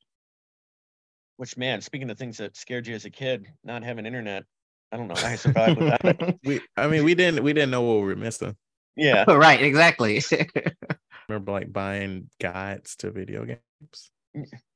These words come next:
Speaker 2: Yeah,
Speaker 1: Buying
Speaker 2: like
Speaker 1: what? Gu-, oh, yeah.
Speaker 3: Guides.
Speaker 1: That was the only way to do it. Or there was a, Nintendo had a service you would call in, like, a
Speaker 3: Yeah.
Speaker 1: nine hundred
Speaker 2: Yeah.
Speaker 1: number, and they would give
Speaker 3: But
Speaker 1: you
Speaker 3: it's, like,
Speaker 1: tips.
Speaker 3: so much money a
Speaker 1: Like
Speaker 3: minute or something like that.
Speaker 1: Yeah.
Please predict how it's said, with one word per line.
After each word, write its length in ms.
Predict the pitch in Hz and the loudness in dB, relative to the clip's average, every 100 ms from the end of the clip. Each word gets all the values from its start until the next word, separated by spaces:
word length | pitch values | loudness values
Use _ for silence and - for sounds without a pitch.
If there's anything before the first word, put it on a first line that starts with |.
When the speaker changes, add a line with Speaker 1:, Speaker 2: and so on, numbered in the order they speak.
| - | 0
Speaker 2:
Yeah, 140 | 415 | 2
Speaker 1:
Buying 180 | 104 92 | 4 2
Speaker 2:
like 320 | 104 131 - | 2 2 2
Speaker 1:
what? 140 | 156 - | -2 2
Gu-, 160 | 120 120 | 2 4
oh, 200 | 233 214 | 4 4
yeah. 80 | 113 127 196 185 117 | 2 2 4 4 2
Speaker 3:
Guides. 240 | - - - _ _ _ _ _ - | -4 -12 -16 _ _ _ _ _ -6
Speaker 1:
That 80 | |
was 100 | 160 | -4
the 60 | 170 | -2
only 140 | 170 | -2
way 100 | 165 | -2
to 60 | 135 | -2
do 160 | 139 185 | -2 -2
it. 80 | |
Or 100 | 131 | -2
there 120 | 131 139 | -2 -6
was 120 | 135 | -4
a, 240 | 127 120 123 | -2 -2 -6
Nintendo 380 | 127 156 170 | -12 -8 -4
had 80 | 123 | -2
a 40 | 110 | -2
service 460 | - 139 120 90 | -2 -4 -4 -10
you 80 | 101 | -12
would 100 | 98 | -14
call 280 | - 104 101 | -4 -4 -2
in, 200 | 92 101 _ _ _ _ _ - | -4 -8 _ _ _ _ _ -6
like, 100 | 120 | -2
a 60 | |
Speaker 3:
Yeah. 120 | 123 120 | 0 0
Speaker 1:
nine 120 | 127 | 0
hundred 280 | 131 127 127 | 0 0 0
Speaker 2:
Yeah. 60 | 135 | -2
Speaker 1:
number, 260 | 135 143 | -2 -4
and 100 | 139 | -2
they 60 | 120 | -4
would 140 | 104 | -6
give 140 | 123 110 | -6 2
Speaker 3:
But 80 | |
Speaker 1:
you 60 | 202 | 2
Speaker 3:
it's, 100 | 208 | 4
like, 100 | 185 | 2
Speaker 1:
tips. 120 | 135 | 2
Speaker 3:
so 160 | - 143 | 2 2
much 220 | 151 147 | 2 -2
money 240 | 135 139 | -6 -4
a 60 | 123 | -2
Speaker 1:
Like 120 | - | -2
Speaker 3:
minute 340 | 104 123 131 127 | -2 -4 -6 -6
or 100 | 123 | -6
something 240 | - 131 | -6 -6
like 100 | 131 | -8
that. 280 | 135 131 131 | -8 -10 -4
Speaker 1:
Yeah. 200 | 156 131 | 0 0